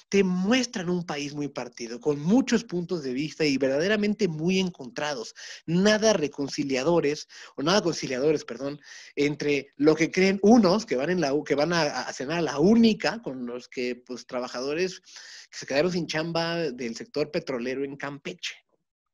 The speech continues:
Y entonces también tienes que este tipo de, de contrastes en el ingreso y contrastes en la riqueza, te da contrastes en las capacidades de lo que puedes hacer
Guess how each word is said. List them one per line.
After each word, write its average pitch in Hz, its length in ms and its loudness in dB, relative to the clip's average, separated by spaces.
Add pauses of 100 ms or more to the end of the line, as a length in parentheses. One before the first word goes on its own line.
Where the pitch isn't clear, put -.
(560)
Y 196 60 2
entonces 254 260 2
también 269 380 2
tienes 269 260 0
que 214 280 2
este 233 160 -8
tipo 233 340 0
de, 151 160 -2 (420)
de 156 200 -2
contrastes 185 640 0
en 156 60 -2
el 127 120 -4
ingreso 135 440 2
y - 20 -6
contrastes 160 560 -6
en 165 80 -6
la 120 80 -10
riqueza, 131 540 -6 (400)
te 175 100 4
da 185 340 -2
contrastes 160 580 -2
en 131 80 -6
las 120 120 -12
capacidades 131 640 -2
de 131 100 -4
lo 113 120 -8
que 117 120 -6
puedes 135 340 -2
hacer 226 400 -4